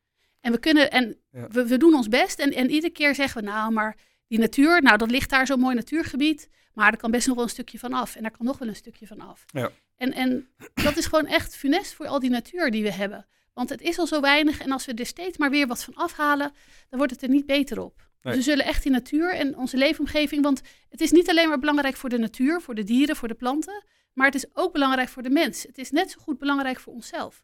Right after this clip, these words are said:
Speaker 2: Ja.
Speaker 1: Dus we maken eigenlijk ons eigen huis vies. En
Speaker 2: Ja, en
Speaker 1: dat is
Speaker 2: v-,
Speaker 1: eigenlijk een beetje dom ook.
Speaker 2: zeg maar van, eh, mijn dochter studeert aan bos- en natuurbeheer.
Speaker 1: Ja.
Speaker 2: Eh, en daar krijgen ze al mee van, eh, zijn ze eigenlijk verder dan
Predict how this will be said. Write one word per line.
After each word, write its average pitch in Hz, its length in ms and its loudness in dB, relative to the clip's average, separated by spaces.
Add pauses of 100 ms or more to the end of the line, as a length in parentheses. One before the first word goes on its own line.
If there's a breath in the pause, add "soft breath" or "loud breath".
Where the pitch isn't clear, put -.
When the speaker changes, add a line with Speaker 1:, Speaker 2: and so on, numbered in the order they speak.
(120)
Speaker 2:
Ja. 120 160 -8 (240)
Speaker 1:
Dus 254 120 -16
we 277 60 -4
maken 294 260 4
eigenlijk 311 360 -4
ons 262 100 -10
eigen 294 320 -6
huis 294 220 -4
vies. - 540 -14
En 254 160 -10
Speaker 2:
Ja, - 180 -6 (220)
en 254 120 -8
Speaker 1:
dat 240 100 -4
is - 40 -18
Speaker 2:
v-, - 40 -14
Speaker 1:
eigenlijk 320 380 -6
een 294 60 0
beetje 285 180 -6
dom 240 220 -4
ook. - 240 -20
Speaker 2:
zeg 131 160 -6
maar 120 160 2
van, 123 220 0
eh, 113 140 0
mijn 113 200 -2
dochter 120 280 -2
studeert 117 380 -6
aan 113 100 -4
bos- 127 220 2
en 139 80 4
natuurbeheer. 127 680 2 (540 soft breath)
Speaker 1:
Ja. 247 160 -12 (140)
Speaker 2:
Eh, 110 380 4 (360)
en 120 160 -2
daar 123 280 6
krijgen 113 320 0
ze 113 60 -4
al 110 120 4
mee 113 340 0
van, 107 480 -8 (220)
eh, 107 500 -8 (640)
zijn 123 240 -2
ze 131 80 -2
eigenlijk 117 340 -2
verder 135 300 4
dan 107 340 -4